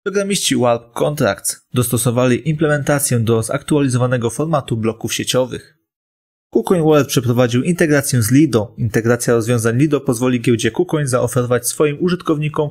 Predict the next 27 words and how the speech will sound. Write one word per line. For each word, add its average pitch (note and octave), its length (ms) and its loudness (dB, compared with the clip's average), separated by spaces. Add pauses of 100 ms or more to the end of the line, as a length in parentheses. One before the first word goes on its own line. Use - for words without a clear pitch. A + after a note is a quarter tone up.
usługę E3+ 400 -2
płynnego B2 380 -4
stakingu. A#2+ 680 -4 (100)
Rozwiązania A#2 500 -2
Lido C#3 280 -2
umożliwiają B2+ 560 -4
użytkownikom C#3 640 -4
przekazywanie C3+ 680 -4
dowolnej A#2+ 440 -4
ilości A2+ 320 -4
tokenów A2 360 -6
Ethereum D#3+ 420 -2
na B2 100 -4
staking, D3+ 580 -4 (140)
zachowując A#2+ 600 -2
płynność D3+ 720 -2
dzięki G3 300 2
tokenom A2 380 -2 (120)
S F#3 200 -2
T A2+ 260 0 (120)
E - 120 -2
T - 140 -2
H. B2+ 460 0 (760)
Sandbox D3+ 420 2
zaprasza A#2 340 2
posiadaczy A#2 480 2
awatarów A2 560 0